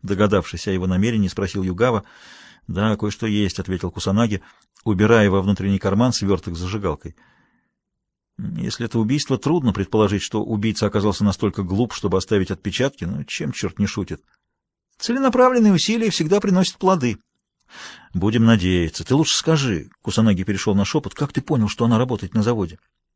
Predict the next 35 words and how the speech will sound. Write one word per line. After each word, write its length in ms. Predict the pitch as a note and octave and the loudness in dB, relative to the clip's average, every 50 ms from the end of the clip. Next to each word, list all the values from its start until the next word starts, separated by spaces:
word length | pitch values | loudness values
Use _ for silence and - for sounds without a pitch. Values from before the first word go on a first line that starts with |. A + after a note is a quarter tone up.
| _ _ _ _ _ _ _ _ _ _ _ _ _ _ _ _ _ _ _ _ _ _ | _ _ _ _ _ _ _ _ _ _ _ _ _ _ _ _ _ _ _ _ _ _
"Она 200 | - A2+ C3+ D#3+ | 2 4 4 4
сказала, 340 | E3 - - E3+ E3 E3 D3+ | 4 4 4 4 4 4 4
что 140 | C3+ - D3+ | 4 4 4
работает 380 | D3 D3 D3 D3 - D3 C3+ - | 4 4 2 0 -2 -2 -4 -4
в 60 | - | -2
конторе, 440 | - D3 D3 - F#3 F3 C#3+ F2+ - _ _ _ _ _ - - - - - _ _ _ _ _ _ _ | -2 -2 0 0 -2 -2 -2 -4 -8 _ _ _ _ _ -20 -20 -20 -20 -20 _ _ _ _ _ _ _
из 120 | - A2 - | -4 -4 -2
чего 240 | - - C#3+ C#3+ | -2 0 2 4
я 140 | D#3 D#3 D3 | 4 4 4
вывел, 240 | C#3 E3 D#3+ C#3 A#2+ | 4 4 4 2 2
что, 160 | - - C3 | 0 -2 -6
скорее 280 | A#2 - - D3+ D#3 D3 | -4 -2 0 0 0 0
всего, 220 | - - D#3 D#3+ | -2 -2 -2 0
на 100 | D3 A#2 | 0 0
производстве. 600 | - A2+ G#2+ G2+ G2+ G2 F2+ - - - E2+ E2 - - - - _ _ _ _ _ _ _ _ - | 0 -2 -2 -2 -2 -4 -6 -8 -10 -14 -16 -16 -16 -20 -20 -20 _ _ _ _ _ _ _ _ -10
Её 240 | - - C#3 D3+ | -6 -4 -2 0
рабочее 360 | D3 D3 C#3 C#3+ C3+ - D3 D3 | 0 2 2 0 -2 0 0 0
место 280 | D3 C3 A2 - A#2+ | 0 0 0 0 0
на 80 | A#2 A2+ | 0 0
территории 400 | - C3 A#2+ - C3+ A#2+ A2 G#2+ | 0 -2 -4 -2 -2 0 0 0
завода. 420 | G2+ A#2 C3 B2+ A2 F2+ D#2+ E2 - _ _ _ _ _ | 0 0 0 2 0 0 -2 -4 -8 _ _ _ _ _
Но 320 | - C3+ C#3+ D#3 D#3+ D#3+ D3+ | -8 -6 -4 -4 -4 -4 -6
сама 320 | - - F3 F3+ G3 G3+ | -4 -2 0 2 2 2
она 160 | G3 E3+ D#3+ | 2 2 2
не 100 | D#3+ E3 | 2 0
из 100 | D#3+ C#3 | 0 0
рабочих, 600 | D#3 E3 F3 A3+ A#3+ - - C#3+ - - - - - | 0 0 0 0 -2 -2 -4 -6 -6 -8 -18 -14 -10
вероятно, 540 | D3 D3+ D#3 E3 F3+ F#3+ G3 F3+ - E3 D3+ | -8 -4 -2 -2 0 0 0 0 0 0 0
при 100 | D#3+ E3+ | 2 2
администрации". 800 | D#3+ D3+ D#3+ E3+ F3+ F3 - C#3+ A2+ F#2 - - - E2+ F#2+ A2 _ _ _ _ _ _ _ _ _ _ _ _ _ _ _ _ - | 2 2 2 0 0 0 0 0 0 0 -2 -6 -12 -14 -14 -16 _ _ _ _ _ _ _ _ _ _ _ _ _ _ _ _ -8
"Ну, 160 | - E2+ F2+ | -4 -4 -2
а 40 | F2+ | 0
как 140 | - G#2+ | 0 0
ты 100 | - - | -2 -2
догадался?" 540 | G#2 G#2+ F2+ C3 C#3+ D3+ A#2 E2+ - - - | -4 -2 0 2 2 2 2 0 -2 -10 -16